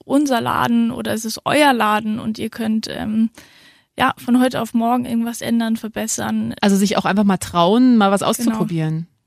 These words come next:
Speaker 1: Trauen, auszuprobieren und Hilfe zu holen. Einfach
Speaker 2: Mhm.
Speaker 1: anrufen oder die Mama fragen, „Hey, was, was würdest du heute gerne essen?
Speaker 2: Mhm.
Speaker 1: Was wäre dein
Speaker 2: Mhm.
Speaker 1: Lieblingsmittagsgericht?“ Und dann sagt sie vielleicht Lasagne. Wir haben Lasagne gekocht mit ihrer Hilfe. Wir waren bei ihr,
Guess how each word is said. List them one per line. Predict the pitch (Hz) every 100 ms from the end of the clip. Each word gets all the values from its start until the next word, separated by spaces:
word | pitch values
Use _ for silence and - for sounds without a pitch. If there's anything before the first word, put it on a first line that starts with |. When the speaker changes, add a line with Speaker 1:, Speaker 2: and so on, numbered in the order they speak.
| -
Speaker 1:
Trauen, | - 240 240
auszuprobieren | - 262 254 254 240 262 247
und | 240
Hilfe | 320 370 220 208
zu | - 220
holen. | 208 208 233
Einfach | 185 180 170
Speaker 2:
Mhm. |
Speaker 1:
anrufen | - 285 247 214 226
oder | 214 254
die | 254 262
Mama | 277 339 269
fragen, | - 214 220 226
„Hey, | 254 254
was, | 247 - -
was | 277 294
würdest | 302 294 -
du | 370
heute | 302 220 208
gerne | - - -
essen? | 220 202
Speaker 2:
Mhm. | 165 185 185
Speaker 1:
Was | 311 -
wäre | 262
dein | 262 269 285
Speaker 2:
Mhm. |
Speaker 1:
Lieblingsmittagsgericht?“ | 277 185 262 254 302 311 262 - 202 202 - - _ _ _ _ _
Und | 233
dann | 233
sagt | 240 240
sie | -
vielleicht | 247 247
Lasagne. | 247 262 294 302 202
Wir | 214
haben | 220
Lasagne | 226 240 240 285 269
gekocht | 269 285 339 -
mit | 233 -
ihrer | 220 214
Hilfe. | 226 302 - 226
Wir | 220
waren | 220 226 220 220
bei | -
ihr, | 247 277 302